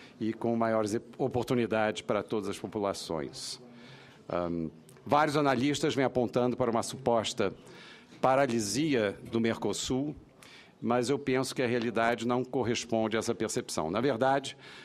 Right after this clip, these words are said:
os resultados do Mercosul são positivos, concretos e reais.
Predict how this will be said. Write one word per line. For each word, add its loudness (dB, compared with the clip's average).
os -2
resultados 0
do -2
Mercosul -4
são 0
positivos, -2
concretos 0
e 0
reais. 0